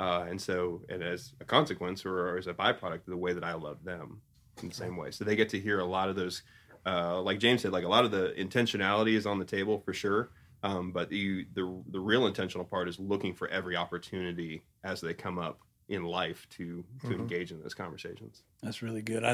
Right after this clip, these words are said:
Speaker 4: and I think that what, one of the things you hit on was the authenticity. Um, it, when we, as we lead and wherever we lead, and as we lead in our homes, um, people respect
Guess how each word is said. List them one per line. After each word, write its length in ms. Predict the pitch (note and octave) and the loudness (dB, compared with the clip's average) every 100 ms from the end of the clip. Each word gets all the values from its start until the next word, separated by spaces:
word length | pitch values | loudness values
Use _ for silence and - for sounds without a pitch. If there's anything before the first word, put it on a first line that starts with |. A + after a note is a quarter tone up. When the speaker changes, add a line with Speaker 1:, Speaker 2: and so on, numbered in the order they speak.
| B2 | 2
Speaker 4:
and 80 | C3 | 2
I 80 | A#2 | 4
think 300 | C#3+ C3 A2+ | 6 6 6
that 240 | A2+ A2+ | 2 2
what, 240 | - A#2+ A#2+ - | 2 2 2 -2
one 160 | - B2+ | -2 2
of 60 | A#2+ | 4
the 80 | |
things 100 | A#2+ | 2
you 80 | A2+ | 2
hit 140 | A2 A#2 | 2 4
on 180 | A2+ | 4
was 180 | A2 G2+ | 4 0
the 140 | A2+ A2+ | 2 4
authenticity. 880 | A2 G#2+ G#2+ G2+ B2 - A2 G#2+ - _ _ _ _ _ | 4 2 0 2 0 0 -4 -4 -8 _ _ _ _ _
Um, 300 | A#2 A2 A2 - | -4 -2 -2 -2
it, 120 | C3 B2 | -2 2
when 180 | B2 | 4
we, 80 | B2 | 4
as 160 | B2+ A#2 | 4 4
we 120 | B2 | 4
lead 380 | B2+ C#3 C#3 B2+ | 6 8 8 8
and 200 | A#2 A2+ | 4 2
wherever 380 | B2 B2+ C3 B2+ | 6 6 6 4
we 160 | A#2 | 4
lead, 320 | G#2+ G#2 G#2 | 2 2 2
and 160 | A2 A#2 | 2 2
as 140 | A#2 | 2
we 240 | A2+ A2+ A2 - | 2 2 0 0
lead 180 | B2 B2 | 4 4
in 80 | A#2 | 4
our 120 | A2 | 0
homes, 580 | G#2+ D3 C3 A2+ A2+ - - - - _ - | 0 2 4 2 0 -6 -14 -20 -20 _ -8
um, 180 | A#2 A#2 | -4 0
people 400 | D#3 C#3 C3+ B2 | 2 4 4 4
respect 720 | B2 B2 - C#3+ D3 B2+ - | 2 0 2 6 6 6 -2